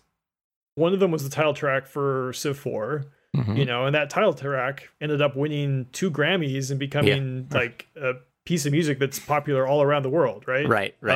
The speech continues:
Speaker 1: Um, and, like, he, I think he had a little bit of, like, writer's block of, like, "How do I live up to that? I'm making,
Speaker 2: Right.
Speaker 1: you know, I'm writing the new title, p-, I'm, I'm writing another title piece of music for one of Soren's games."
Speaker 2: Yeah.
Speaker 1: Um,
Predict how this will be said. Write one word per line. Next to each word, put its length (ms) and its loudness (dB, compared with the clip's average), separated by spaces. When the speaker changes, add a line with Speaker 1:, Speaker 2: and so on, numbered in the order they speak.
Speaker 1:
Um, 200 -8
and, 440 0
like, 340 2
he, 280 4
I 80 4
think 160 -2
he 120 2
had 140 2
a 40 -2
little 200 2
bit 220 0
of, 180 0
like, 160 2
writer's 360 2
block 380 -4
of, 80 -2
like, 160 0
"How 160 2
do 120 0
I 80 2
live 220 -2
up 160 2
to 80 -8
that? 280 -4
I'm 100 -6
making, 140 0
Speaker 2:
Right. 260 0
Speaker 1:
you 120 -2
know, 60 -2
I'm 140 0
writing 220 4
the 100 0
new 160 2
title, 340 0
p-, 260 -14
I'm, 260 -2
I'm 140 0
writing 260 4
another 300 2
title 240 2
piece 240 -4
of 60 -4
music 280 0
for 420 2
one 160 0
of 80 0
Soren's 320 2
games." 440 -2
Speaker 2:
Yeah. 220 0
Speaker 1:
Um, 480 0